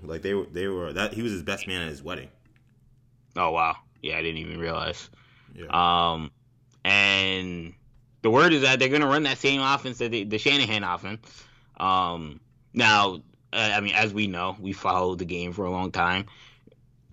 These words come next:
Speaker 2: You know, just 'cause you worked under a guy doesn't mean you're gonna have the same play calling instinct <laughs> as a guy. You know, not every coach, not every offensive coach is as good as the next, even if they worked in the same system.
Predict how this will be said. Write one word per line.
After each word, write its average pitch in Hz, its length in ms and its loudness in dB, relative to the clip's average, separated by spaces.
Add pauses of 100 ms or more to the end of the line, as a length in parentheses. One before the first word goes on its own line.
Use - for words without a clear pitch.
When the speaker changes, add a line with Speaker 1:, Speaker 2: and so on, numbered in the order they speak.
(320)
Speaker 2:
You 110 160 4
know, 87 240 2
just 117 200 0
'cause 117 180 4
you 110 180 0
worked 107 360 2
under 101 260 0
a 92 60 -2
guy 95 220 0
doesn't 92 140 -6
mean 90 100 -10
you're 90 80 -10
gonna 92 80 -4
have 85 80 -8
the 85 60 -12
same 87 300 -6
play 92 200 -4
calling 87 560 -4 (100)
instinct 95 440 -4 (280)
<laughs> - 260 -6
as 92 180 0
a 92 40 0
guy. 90 300 2
You 95 200 -4
know, - 80 -20 (340)
not 101 140 4
every 98 380 0 (240)
coach, - 500 -4 (280)
not 110 120 4
every 117 120 6
offensive 107 320 4
coach 110 240 2
is 95 140 -2
as 90 40 -6
good 98 140 0
as 90 100 -6
the 90 80 -6
next, 90 360 -8
even 90 280 -8
if 82 100 -14
they - 80 -6
worked 85 280 -6
in 85 100 -6
the 82 60 -6
same 85 180 -2
system. 104 380 2